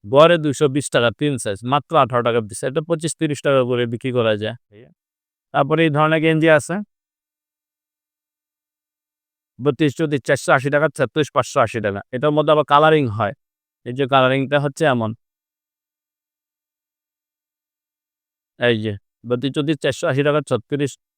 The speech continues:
পাঁচশো আশি টাকা। এগুলো হচ্ছে বুটের ভিতরে, আবার লুজের ভিতরে আছে, এই যে এদিকে, জি, জি, জি, এই যে এটা বত্রিশ, চৌত্রিশ, ছত্রিশ,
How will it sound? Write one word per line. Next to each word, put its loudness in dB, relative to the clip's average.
পাঁচশো -4
আশি -2
টাকা। -4
এগুলো 2
হচ্ছে 0
বুটের 2
ভিতরে, 0
আবার 4
লুজের 4
ভিতরে 2
আছে, 0
এই -2
যে -2
এদিকে, -6
জি, -2
জি, -2
জি, -10
এই -4
যে 4
এটা 2
বত্রিশ, -2
চৌত্রিশ, -4
ছত্রিশ, -6